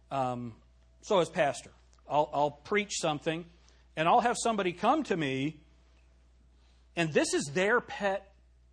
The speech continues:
uh, area of study. Now, any of you teachers, you've all experienced this. You make a general statement, and then someone comes with a very specific, detailed argument,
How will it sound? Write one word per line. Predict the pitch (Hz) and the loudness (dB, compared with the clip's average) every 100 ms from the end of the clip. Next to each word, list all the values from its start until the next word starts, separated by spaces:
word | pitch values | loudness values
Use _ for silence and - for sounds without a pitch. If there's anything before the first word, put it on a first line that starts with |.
| _ _ - | _ _ -6
uh, | 147 135 127 120 - - | -2 -2 -4 -8 -14 -2
area | 160 156 147 | -2 0 -4
of | 127 | -8
study. | - - 117 98 - _ _ _ _ _ - | -14 -12 -14 -14 -20 _ _ _ _ _ -16
Now, | 147 | -12
any | 185 254 | -6 -4
of | 226 | -2
you | 160 | -4
teachers, | - 175 135 120 | -6 -10 -10 -10
you've | 139 147 | -6 -2
all | 185 | -2
experienced | 147 - 151 131 113 - | -2 -6 -6 -6 -10 -14
this. | 104 90 - - - - - | -20 -20 -20 -20 -20 -20 -12
You | 165 | -4
make | 180 180 | -2 -2
a | 151 | -4
general | 120 170 247 262 | -2 0 2 0
statement, | - 233 220 226 123 117 - _ _ _ _ | 0 -2 -2 -4 -12 -14 -18 _ _ _ _
and | 151 | -10
then | 143 190 247 | 0 0 0
someone | 247 220 185 | -2 -2 -4
comes | 190 180 | -4 -4
with | 143 | -4
a | 135 | -4
very | 156 202 | -2 -2
specific, | 220 - 180 - 190 170 180 123 | -4 -8 -8 -4 -6 -6 -8 -8
detailed | 156 180 - 180 156 | -8 -8 -6 -6 -4
argument, | 147 165 170 131 117 123 | -2 -2 -2 -8 -8 -12